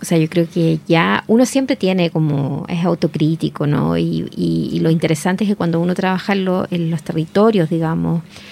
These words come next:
eh, en los establecimientos,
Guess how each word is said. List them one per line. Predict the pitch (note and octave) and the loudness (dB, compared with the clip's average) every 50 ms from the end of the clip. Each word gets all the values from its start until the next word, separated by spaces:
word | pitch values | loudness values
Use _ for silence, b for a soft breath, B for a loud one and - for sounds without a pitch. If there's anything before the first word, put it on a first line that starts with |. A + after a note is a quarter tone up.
| B B B B - - | B B B B -8 -4
eh, | - - C#3+ C#3+ C#3+ D3 - B2+ C3 - - - - - - | -2 0 2 2 2 2 0 0 -2 -4 -6 -8 -10 -6 0
en | - G3+ G#3+ | 2 4 6
los | G#3 G3 | 6 6
establecimientos, | F#3 - G#3 F#3 F#3 F3 - G3 F3 F3 F3 E3+ E3+ E3+ - - A3 A3 A3 A3+ | 4 2 0 0 0 0 0 0 0 2 2 2 0 -2 -4 -4 -2 -2 -2 -4